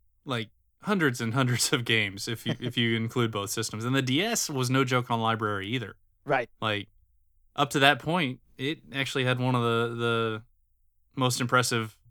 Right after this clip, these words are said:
Speaker 1: lineups as well. So the fact that you've got access to both is just kinda ridiculous.
Speaker 2: Right, right. And then each of their digital store contents, like D S I, were and just digital games on the three D S. It's crazy. You mentioned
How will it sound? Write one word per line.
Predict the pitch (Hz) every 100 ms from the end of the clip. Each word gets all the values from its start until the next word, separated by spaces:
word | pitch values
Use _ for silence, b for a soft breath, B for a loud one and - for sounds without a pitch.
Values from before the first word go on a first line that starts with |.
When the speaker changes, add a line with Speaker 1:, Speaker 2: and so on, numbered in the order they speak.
| _ -
Speaker 1:
lineups | 120 117 110 107 -
as | 104
well. | 104 117 110 101
So | 95 110 104 - _ _ _ _ -
the | 127
fact | 147
that | 147
you've | 131 127
got | 120 110 _
access | 131 131 127 -
to | 107
both | 104 113 120 110
is | 101
just | 135
kinda | - 117
ridiculous. | 98 104 107 101 98 - _ _ _ _ _ - -
Speaker 2:
Right, | 131 175 131
right. | 165 151
And | 165
then | 156 156 135 -
each | 185 180 175 170
of | 143 135
their | 151 147 147 143 139 127 - _ _ _ _ _ _
digital | - 160 156 156 147 139 135 -
store | - - 151 156 151 143 131
contents, | 139 180 - 120 -
like | 139 123
D | 147
S | 143 -
I, | 139 143
were | 139 139
and | 131 127
just | 131 - - - _ _ _
digital | 151 143 143
games | 143 143
on | 143
the | 131
three | - 143
D | 127
S. | 147 -
It's | 123
crazy. | 151 147 139 _ - _ _ _
You | 160 165
mentioned | 165 190 - 202 185 170 160